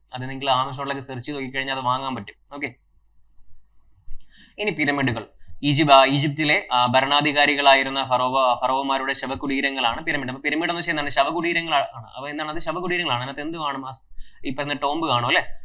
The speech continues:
അതാണ് ഈജിപ്തിലെ ഭരണാധികാരികളായിരുന്ന ഫറോവമാരുടെ ശവകുടീരങ്ങളെയാണ് പിരമിഡുകൾ എന്ന് വിളിക്കുന്നത്.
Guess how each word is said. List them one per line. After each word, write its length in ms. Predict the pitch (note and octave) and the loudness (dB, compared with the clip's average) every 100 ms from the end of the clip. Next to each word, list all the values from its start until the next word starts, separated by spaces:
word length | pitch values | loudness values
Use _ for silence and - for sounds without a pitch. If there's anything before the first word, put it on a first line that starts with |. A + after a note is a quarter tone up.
| - | -6
അതാണ് 180 | C3 D#3 | -4 -2
ഈജിപ്തിലെ 460 | C#3+ D3+ C#3+ D#3 | 0 0 0 0
ഭരണാധികാരികളായിരുന്ന 1000 | D3 C3+ C#3+ C#3+ D3 D3+ D3+ C#3 C3+ C#3+ | 0 2 2 2 2 2 6 8 8 2
ഫറോവമാരുടെ 800 | - C3 C3+ D3 C#3+ C3+ C3 G#3 | 4 4 6 4 4 2 2 0
ശവകുടീരങ്ങളെയാണ് 1000 | - B2+ C3+ C#3 C#3 D#3 D#3 C#3+ B2+ B2+ | 0 -4 -4 -2 0 0 2 2 2 -2
പിരമിഡുകൾ 460 | B2+ B2+ C3 C#3 C3+ | -6 -4 -2 -2 -2
എന്ന് 120 | B2+ | -4
വിളിക്കുന്നത്. 440 | A#2 A#2 A#2 B2 | -6 -6 -8 -12